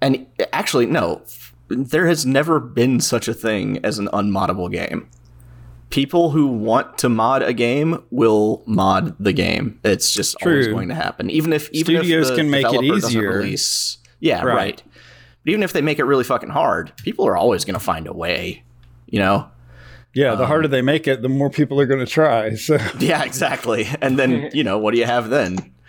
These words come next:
Speaker 1: Just a, a hellscape of, and that's the thing, is, like, it's the, the choice is not between mods and, uh, like, moddable and not moddable. The choice is between good mods, I E, like, the company making it relatively easy to make them,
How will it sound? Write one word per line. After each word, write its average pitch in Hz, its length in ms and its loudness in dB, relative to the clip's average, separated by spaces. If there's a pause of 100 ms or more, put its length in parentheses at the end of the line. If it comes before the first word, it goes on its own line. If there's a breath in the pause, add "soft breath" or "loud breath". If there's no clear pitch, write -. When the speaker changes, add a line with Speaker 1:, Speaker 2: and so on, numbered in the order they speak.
(600 loud breath)
Speaker 1:
Just - 340 -4
a, 117 80 4 (220)
a 107 160 0
hellscape 107 720 0
of, 87 260 -2 (220 loud breath)
and 147 220 -2
that's 185 180 -2
the 190 60 -12
thing, 175 220 0
is, 123 140 -4
like, 127 300 -2 (220)
it's 131 200 0
the, 139 240 2
the 131 140 -2
choice 185 280 0
is 147 80 -4
not 151 120 0
between 131 340 0
mods 107 420 2
and, 101 360 -2
uh, 107 120 0
like, 101 120 0
moddable 120 500 2
and 101 120 0
not 98 180 0
moddable. 147 400 2
The 117 80 -2
choice 156 300 2
is 139 100 -6
between 120 480 0 (760 loud breath)
good 139 300 0
mods, 160 800 0 (100)
I 120 140 2
E, 120 560 0 (300)
like, 107 480 0 (540)
the 123 220 -2
company 123 360 2
making 113 360 4
it - 240 -2
relatively 104 600 2
easy 101 340 0
to 110 140 -2
make 101 260 -2
them, 214 340 0